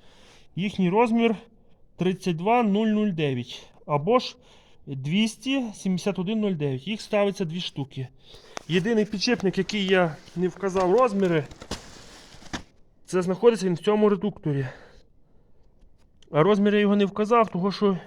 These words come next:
він в нормальному стані, його вибивати, щоб подивитися, нема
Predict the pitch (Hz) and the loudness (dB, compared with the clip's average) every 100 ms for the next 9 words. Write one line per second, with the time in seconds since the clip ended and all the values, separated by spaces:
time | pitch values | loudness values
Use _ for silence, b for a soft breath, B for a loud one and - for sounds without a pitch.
0 | - 196 190 185 185 196 196 196 196 226 | -6 -4 -2 -4 -2 0 2 2 0 2
1 | 214 190 175 190 185 185 196 190 175 - | 2 2 2 2 2 2 2 2 -2 -8
2 | b b b b b - - - 175 208 | b b b b b -6 -4 0 4 6
3 | 220 - 165 147 B B B _ _ _ | 6 4 0 0 B B B _ _ _
4 | _ _ _ - - - - _ _ 139 | _ _ _ -20 -20 -20 -20 _ _ -4
5 | 151 185 196 180 | 0 2 2 -2